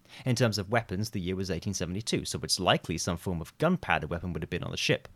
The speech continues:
So why no gunshots? Other than that, the ship's marlin spikes, like a blunt knife used for working a sail, boat axes used for cutting ropes in emergencies, maybe some swords,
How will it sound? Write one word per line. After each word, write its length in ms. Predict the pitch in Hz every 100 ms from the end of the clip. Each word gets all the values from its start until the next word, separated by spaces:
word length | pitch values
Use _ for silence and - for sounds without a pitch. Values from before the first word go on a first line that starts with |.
| - _ _ -
So 540 | - - 98 87 82
why 500 | 87 87 87 85 85
no 140 | 82
gunshots? 600 | 87 131 127 - - - - _ _ _ _ _ _ _ _ _
Other 200 | - 113
than 180 | 101 90
that, 300 | 82 90 -
the 60 | 95
ship's 320 | - 101 -
marlin 400 | 90 107 113 85
spikes, 640 | 85 - 92 131 - - -
like 240 | 135 110 -
a 40 |
blunt 240 | 107 104 95
knife 280 | 92 -
used 200 | 90 82
for 100 | -
working 340 | 80 82 - 82
a 40 |
sail, 400 | - - 85 92 - - - -
boat 400 | 85 117 120 -
axes 460 | - - 127 113
used 160 | 104 -
for 60 |
cutting 300 | - 104 87 76
ropes 260 | 107 -
in 60 | 85
emergencies, 720 | 82 117 113 110 120 113 113 - - -
maybe 300 | 143 131 113
some 160 | -
swords, 500 | - - 139 131 120